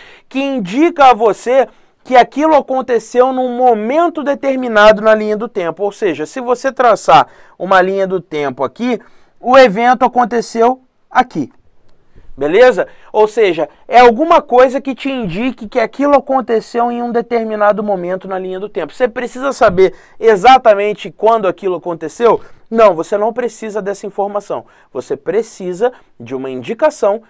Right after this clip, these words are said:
de que aquilo aconteceu em um ponto, em um momento na linha do tempo.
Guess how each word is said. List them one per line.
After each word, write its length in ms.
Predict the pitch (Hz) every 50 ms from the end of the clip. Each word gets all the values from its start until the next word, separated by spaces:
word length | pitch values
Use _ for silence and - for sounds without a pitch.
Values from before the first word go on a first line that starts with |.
| _ _ -
de 100 | 160 170
que 120 | - 196
aquilo 320 | 165 - - 196 220 226 220
aconteceu 680 | 208 208 202 208 196 185 165 151 - - 202 220 220 _ _ _ _ _
em 100 | 196 196
um 260 | 202 220 233 247 226 - _ _ _ _ _ _
ponto, 500 | - 214 202 170 143 120 - - 113 95 - _ _ _ _
em 140 | 156 147 165
um 280 | 180 202 208 202 202
momento 800 | 214 254 285 262 233 208 208 220 220 202 170 - - - 117 - _ _ _ _
na 140 | 160 160 156
linha 180 | 156 151 156 160
do 100 | 190 185
tempo. 320 | - 131 107 92 -